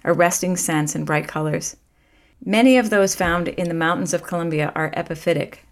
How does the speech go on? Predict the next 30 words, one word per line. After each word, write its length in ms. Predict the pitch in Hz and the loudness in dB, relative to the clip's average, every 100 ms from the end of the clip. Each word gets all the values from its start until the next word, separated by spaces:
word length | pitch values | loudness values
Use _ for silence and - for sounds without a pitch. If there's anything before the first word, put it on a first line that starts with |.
| _ | _
which 180 | 165 - | -8 -2
means 260 | 185 180 170 | 0 0 0
they 140 | 165 | -2
attach 400 | 156 180 190 - | -4 -2 -2 -2
themselves 480 | 185 170 175 160 156 | -6 -4 -4 -6 -8
to 120 | 151 | -8
trees 540 | - 208 202 160 143 | -6 -2 0 0 -2
and 180 | - 160 | -4 -6
seem 220 | - 185 180 | -4 -4 -6
to 80 | |
miraculously 800 | 175 160 165 180 175 156 - 156 | -6 -4 -4 -4 -4 -4 -4 -2
live 220 | 151 170 | 0 0
on 180 | 160 156 | 2 0
air. 340 | 165 156 143 - _ _ _ _ _ - | -2 -2 -6 -12 _ _ _ _ _ -4
But 140 | 180 | 0
the 100 | 202 | 2
orchid 320 | 214 233 233 | 4 4 2
family 340 | 208 170 156 156 | -2 -2 0 0
is 120 | 151 | 0
so 200 | - 220 | 0 0
broad 360 | 214 160 151 147 | 0 2 2 0
and 160 | 156 | -4
diverse 440 | 147 151 143 - - _ _ | -2 -2 -2 -4 -10 _ _
that 160 | - 160 | -4 -2
you 160 | 190 202 | -2 0
can 160 | 196 | -2
find 280 | 180 160 151 | -2 -2 0
orchids 440 | - 170 170 151 - | 0 0 0 -2 -2
in 200 | 147 143 | -2 -2
deserts, 560 | 151 190 208 208 - | -2 -2 -4 -6 -12